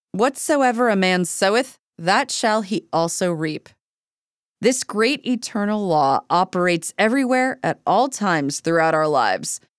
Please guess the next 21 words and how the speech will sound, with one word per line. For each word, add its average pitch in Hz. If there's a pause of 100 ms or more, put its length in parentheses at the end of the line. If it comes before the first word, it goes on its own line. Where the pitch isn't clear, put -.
(200)
but 208
nowhere 285
is 175
it 185
more 208
noticeable 220 (240)
than 170
in 160
this 220
very 196
matter 156
of 151
preparation. 143 (800)
Very 302
few 311
people 240
grasp 170
this 151
last 175
amazing 170
fact, -